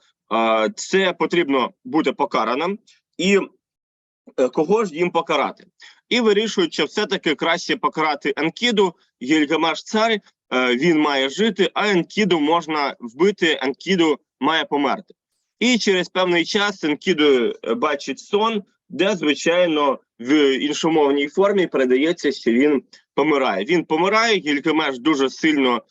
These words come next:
сумує за ним, е, він не знає, що робити, він вперше в житті стикається зі смертю близького друга, з яким вони робили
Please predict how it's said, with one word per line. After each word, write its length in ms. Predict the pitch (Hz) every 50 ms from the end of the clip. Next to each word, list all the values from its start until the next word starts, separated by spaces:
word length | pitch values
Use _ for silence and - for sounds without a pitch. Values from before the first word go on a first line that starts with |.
| _ _ _ _ _ -
сумує 480 | - 170 165 180 202 220 220 220 214 196
за 180 | 143 160 175
ним, 340 | 175 175 175 175 170 156 - _ _ _ _ _ _ - - 101 110
е, 80 | 110
він 560 | 117 117 143 170 165 151 135 120 110 107 113 131
не 120 | 143 143
знає, 320 | 135 135 160 151 139 127
що 200 | 123 - - 147
робити, 440 | 143 147 151 160 196 208 196 - 160
він 160 | 139 143 139
вперше 520 | 131 - - 165 165 156 131 - - 131 120
в 220 | 113 107 110 120
житті 600 | 110 113 139 131 127 - - 156 156 143 120 104 _ _ _ _ _ _
стикається 600 | - 170 143 - 165 160 151 143 131 - - 135 131
зі 100 | 131 127
смертю 440 | - - 147 151 139 123 - 135
близького 500 | 127 131 143 143 - - 170 151 151 143
друга, 340 | 135 139 185 214 214 208 196
з 80 | 156 156
яким 320 | 165 160 - 185 175 160
вони 420 | 139 147 151 151 156 160 156 147 131 _ _ _ - - _ _ -
робили 760 | - 127 147 156 156 156 170 165 151 151 147 139 123 120